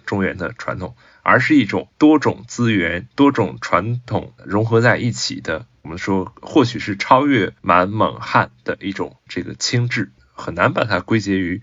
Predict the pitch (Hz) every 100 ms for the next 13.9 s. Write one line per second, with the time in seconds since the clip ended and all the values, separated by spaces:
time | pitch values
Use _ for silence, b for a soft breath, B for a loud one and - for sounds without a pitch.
0 | _ - 120 104 104 104 - - 90 -
1 | 80 101 113 107 92 101 98 95 - 98
2 | - 107 95 - 90 - 117 - 117 107
3 | 110 80 98 101 - - 92 113 98 110
4 | - 104 127 - 131 165 117 85 123 -
5 | - 120 180 - 98 90 78 - 85 92
6 | 87 - 90 73 92 85 76 82 - -
7 | 107 _ _ _ - 190 143 76 - 190
8 | 120 87 - 127 139 143 156 _ - 120
9 | 170 120 98 123 120 113 101 - - -
10 | - 107 101 101 - 92 - 104 107 90
11 | 82 - 87 90 120 90 69 71 92 -
12 | 90 90 95 98 78 76 87 90 104 67
13 | - 95 95 101 - 95 92 87 -